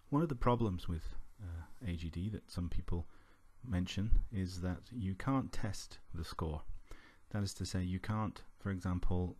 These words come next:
give a player an extra life or a bonus. You can't trigger something happening if they reach a certain score, so there are no real targets.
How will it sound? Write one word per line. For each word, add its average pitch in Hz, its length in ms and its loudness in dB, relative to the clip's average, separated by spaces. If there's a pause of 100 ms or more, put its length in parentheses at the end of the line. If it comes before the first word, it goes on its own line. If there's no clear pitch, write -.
give 95 280 0
a - 60 -2
player 87 460 2 (560)
an 90 100 2
extra - 300 -2
life 85 480 0 (520)
or 80 320 -2
a 78 60 -4
bonus. 85 500 0
You 95 60 -4
can't - 300 -4
trigger 90 340 0
something 85 400 -2
happening 82 480 0 (400)
if 95 140 -4
they 85 140 -2
reach 87 260 -2
a 90 40 0
certain - 360 -4
score, 87 400 -4
so - 160 -4
there 92 160 2
are 95 40 4
no 98 140 4
real 87 380 2 (360)
targets. - 640 4